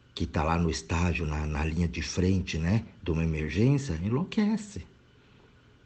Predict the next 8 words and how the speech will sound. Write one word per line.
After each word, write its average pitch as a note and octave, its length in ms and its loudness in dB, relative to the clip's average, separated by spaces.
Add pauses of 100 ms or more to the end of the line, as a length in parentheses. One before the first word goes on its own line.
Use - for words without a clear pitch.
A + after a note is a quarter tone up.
(840)
Eu C#3 120 0
preciso C3 400 0
sentir G#2+ 840 -2 (880)
o - 80 -6
que - 160 -6
realmente F#2+ 600 2
é - 20 -2
meu, C#2+ 280 -6